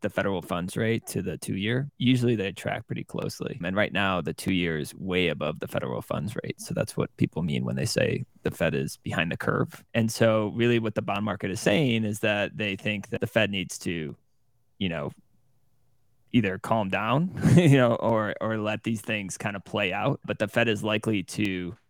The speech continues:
keep over hiking and will probably overshoot things eventually. But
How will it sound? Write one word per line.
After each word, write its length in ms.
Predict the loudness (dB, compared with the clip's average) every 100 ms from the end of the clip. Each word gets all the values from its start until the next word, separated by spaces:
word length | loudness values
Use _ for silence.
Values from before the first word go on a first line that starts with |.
| _
keep 340 | -10 2 2 2
over 380 | -2 -2 -2 -2
hiking 480 | 0 -2 -2 -8 -12 -16 -10
and 160 | -8 -4
will 100 | -2
probably 300 | -2 -2 -2
overshoot 500 | -4 -4 -4 -4 -2
things 240 | -4 -4
eventually. 600 | 0 -2 0 0 0 -2 -2
But 180 | -2